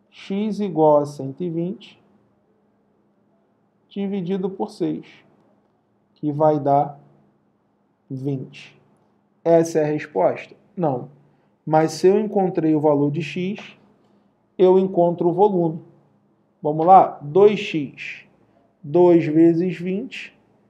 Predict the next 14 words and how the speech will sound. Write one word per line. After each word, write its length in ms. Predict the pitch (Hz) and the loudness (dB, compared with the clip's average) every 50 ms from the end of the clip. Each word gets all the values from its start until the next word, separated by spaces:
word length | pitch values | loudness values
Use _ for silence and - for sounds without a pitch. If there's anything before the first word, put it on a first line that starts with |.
| _ _ _ _ _ _ _ _ _ _ _ _ _ _ _ _ _ _ _ _ _ _ _ _ _ _ | _ _ _ _ _ _ _ _ _ _ _ _ _ _ _ _ _ _ _ _ _ _ _ _ _ _
quarenta. 580 | - - 185 190 165 165 160 143 131 - - - _ _ _ _ _ _ _ _ _ _ _ _ _ _ _ _ _ _ _ _ | 0 2 2 4 4 2 0 -2 -4 -8 -14 -20 _ _ _ _ _ _ _ _ _ _ _ _ _ _ _ _ _ _ _ _
O 140 | - 190 202 | -6 -6 -6
x, 720 | 185 196 - - 190 190 170 135 - - - - - - _ _ _ _ _ _ _ _ _ _ _ _ - | -6 -6 -6 -6 -4 -4 -4 -6 -10 -14 -18 -20 -20 -20 _ _ _ _ _ _ _ _ _ _ _ _ -12
vinte. 720 | 139 139 156 180 180 151 - 143 - - - - - _ _ _ _ _ _ _ _ - | -8 -4 -4 -4 -4 -4 -6 -10 -14 -16 -20 -20 -20 _ _ _ _ _ _ _ _ -10
Então, 380 | 185 180 - - 247 269 - | -10 -6 -2 0 0 0 2
pessoal, 420 | 269 202 175 185 - - - - _ _ | 0 0 -2 -2 -6 -12 -14 -16 _ _
tá 100 | - 208 | 0 0
tudo 260 | 202 208 220 220 214 | 0 0 -4 -6 -6
aqui. 320 | 294 - - 190 165 151 - - _ _ _ _ _ _ _ _ _ _ _ _ | -6 -6 -4 -4 -4 -4 -6 -10 _ _ _ _ _ _ _ _ _ _ _ _
Por 180 | - 262 240 - | -2 -2 -2 -2
quê? 180 | - 175 147 143 | -2 -2 0 0
Volume 760 | 135 139 185 220 220 208 208 233 285 285 214 147 - - - - _ _ _ _ _ _ _ _ _ _ _ _ _ _ _ _ _ - | 0 2 2 4 4 4 2 0 0 -2 -2 -4 -6 -10 -16 -20 _ _ _ _ _ _ _ _ _ _ _ _ _ _ _ _ _ 0
do 200 | 160 175 170 175 | 2 2 2 4
paralelepípedo, 1120 | 175 196 196 196 190 185 175 175 170 156 147 147 147 202 226 220 - - 123 117 - - | 4 4 4 4 2 0 0 -2 -2 -2 -4 -6 -6 -6 -6 -6 -6 -8 -10 -10 -14 -18